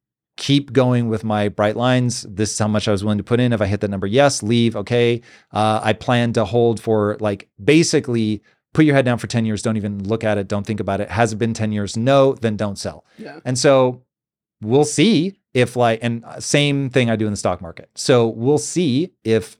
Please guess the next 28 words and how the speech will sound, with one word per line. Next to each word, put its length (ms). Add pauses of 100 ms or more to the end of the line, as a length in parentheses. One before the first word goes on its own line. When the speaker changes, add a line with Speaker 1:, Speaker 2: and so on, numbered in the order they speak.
(240)
Speaker 1:
any 300
of 140
this 220
strategy 560
works 320
out. 300 (400)
But 400 (720)
that 400
to 100
me 160
at 100
least 300
is, 380 (800)
I 80
have 160
a 20
thesis 560 (540)
that 160
is 260
unemotional. 720 (720)
I 200
have 220
it 280
documented 720 (140)
so 180
that 100
I 160
can 420